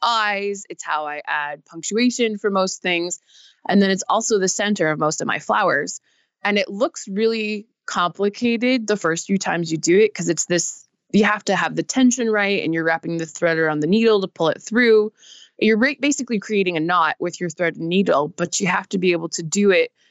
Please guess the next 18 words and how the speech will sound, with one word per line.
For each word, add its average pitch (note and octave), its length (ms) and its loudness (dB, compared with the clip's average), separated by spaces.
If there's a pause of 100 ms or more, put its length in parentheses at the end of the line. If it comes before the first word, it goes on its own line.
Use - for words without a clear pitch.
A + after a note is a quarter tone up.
(140)
and F#3 160 2
pull F3+ 280 2
the E3+ 140 -6
thread E3+ 300 -2
the E3 100 -2
rest D3+ 260 -2
of E3+ 100 -6
the D3+ 80 -2
way C#3+ 180 0
through. G#3 420 2
Otherwise, E3+ 400 0
you E3+ 80 -2
end E3 80 -4
up D#3 100 -8
with D#3+ 140 -12
funny C#3+ 300 0
loops. D3+ 720 0 (440)
So G3 300 0